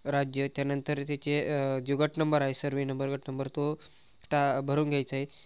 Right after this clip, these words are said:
तर हिस्सा नंबर बऱ्याच शेतकऱ्यांची चूक होत आहे की हिस्सा नंबर कुठला भरावा. तर जो आपला जो सात बारा असतो तर त्या सात बाराच्या नावाच्याच पुढे जो नंबर असतो तर तोच हिस्सा नंबर म्हणून, अ, ग्राह्य धरला जातो, त्यामुळे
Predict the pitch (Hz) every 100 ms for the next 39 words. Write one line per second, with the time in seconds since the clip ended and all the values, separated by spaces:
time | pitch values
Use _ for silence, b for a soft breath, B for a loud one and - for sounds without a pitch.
0 | B 170 151 143 175 165 165 165 156 156
1 | 156 156 - 156 151 165 156 156 156 147
2 | 139 156 b b b - 151 - 160 156
3 | 156 151 151 147 139 143 - 151 151 156
4 | 160 160 160 160 147 156 151 143 - 156
5 | b b b - 156 160 151 147 147 151
6 | 156 156 147 147 151 160 160 147 151 147
7 | 147 147 156 143 - 143 147 143 156 -
8 | 143 - 151 143 143 139 135 156 B B
9 | B B B 139 143 139 143 143 135 135
10 | 135 131 147 143 139